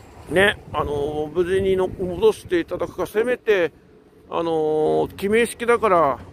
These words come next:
あの、落としました宣言をして、残額を保全していただくといいと思うんですけどね。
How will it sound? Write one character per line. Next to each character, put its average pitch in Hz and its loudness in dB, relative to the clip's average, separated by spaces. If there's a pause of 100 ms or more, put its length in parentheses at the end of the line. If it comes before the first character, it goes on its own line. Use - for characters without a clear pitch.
(120)
あ 170 -4
の、 175 -2
落 180 -4
と 233 2
し 220 -8
ま 240 2
し - -8
た 247 2
宣 240 2
言 233 4
を 180 0
し - -12
て、 165 2 (420)
残 185 0
額 190 4
を 196 4
保 175 0
全 196 0
し - -12
て 196 2
い 180 4
た 185 -2
だ 170 -2
く 180 -10
と 190 0
い 202 -2
い 185 -8
と 175 -2
思 160 0
う - 0
ん 156 -2
で 147 -2
す - -10
け 135 -2
ど 123 -4
ね。 151 0